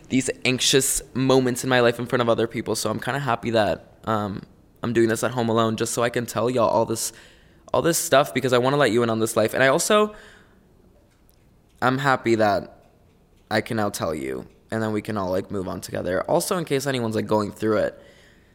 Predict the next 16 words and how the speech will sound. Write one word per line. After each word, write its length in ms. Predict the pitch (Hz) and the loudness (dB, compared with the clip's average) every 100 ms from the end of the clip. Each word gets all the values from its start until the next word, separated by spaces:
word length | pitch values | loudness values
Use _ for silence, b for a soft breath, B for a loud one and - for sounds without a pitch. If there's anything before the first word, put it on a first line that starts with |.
| b | b
I 140 | - 117 | 2 4
was 160 | 123 | 4
so 260 | 123 - 131 | 2 2 2
cripply 720 | 127 131 127 127 127 120 117 | 2 -2 0 2 2 4 2
and 140 | 87 110 | 0 -2
so 240 | 123 113 | 2 2
anxious 600 | - 110 - 110 110 107 | 2 -4 -4 0 0 0
and 100 | 113 | -6
couldn't 280 | 110 117 113 | -6 -4 -4
eat 420 | - 117 113 113 - | -4 -2 -2 -2 -2
with 200 | 113 110 | -4 -2
my 80 | |
family 580 | 110 - 113 113 110 110 | -6 -4 -4 -2 -4 -4
and 100 | 110 | -4
just, 140 | 117 - | -4 -4
like, 200 | 98 | -4